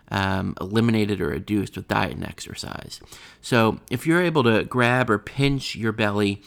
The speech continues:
um, that fat that you're able to kinda hold on to, we can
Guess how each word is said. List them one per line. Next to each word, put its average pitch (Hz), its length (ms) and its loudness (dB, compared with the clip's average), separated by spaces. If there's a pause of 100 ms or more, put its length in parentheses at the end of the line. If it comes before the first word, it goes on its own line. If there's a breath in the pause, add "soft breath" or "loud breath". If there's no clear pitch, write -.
(420 loud breath)
um, 98 520 0
that 127 380 -2
fat 131 480 -2
that 117 160 -8
you're 117 160 0
able 101 220 -2
to 107 240 -4
kinda 98 260 -6
hold 147 340 0
on 113 240 4
to, 104 400 -8
we 110 160 -2
can 101 320 -4